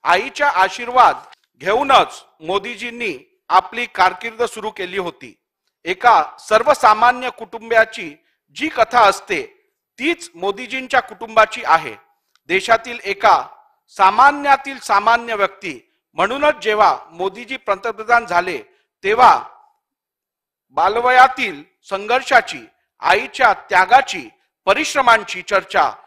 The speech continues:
आणि स्मरण औचित्यपूर्ण ठरते. मोदीजींनी त्यांची अगदी शेवटची भेट झाली तेव्हा त्या म्हणाल्या,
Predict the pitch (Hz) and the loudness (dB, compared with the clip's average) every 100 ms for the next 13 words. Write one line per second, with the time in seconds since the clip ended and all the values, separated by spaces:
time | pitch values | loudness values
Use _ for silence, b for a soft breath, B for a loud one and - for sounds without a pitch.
0 | _ - 175 233 277 - 208 220 147 - | _ -4 0 0 -2 -2 2 2 2 -4
1 | _ _ - 170 196 - - - - 247 | _ _ -2 -2 -2 -6 -8 -4 -4 -4
2 | 226 226 220 165 - 135 104 _ _ _ | -4 -2 -4 -6 -8 -12 -14 _ _ _
3 | _ 147 196 247 214 240 254 269 _ _ | _ -4 -4 -4 -6 -10 -10 -12 _ _
4 | 190 202 202 262 262 185 190 208 233 156 | -4 -4 -6 -12 -8 -10 -10 -12 -12 -12
5 | _ _ - - 214 269 285 311 220 233 | _ _ -12 -2 2 2 0 -6 -2 -2
6 | 226 208 202 180 117 _ _ _ 190 214 | -2 -4 -4 -6 -14 _ _ _ -2 4
7 | 247 254 226 190 185 185 202 | 4 4 0 2 2 2 0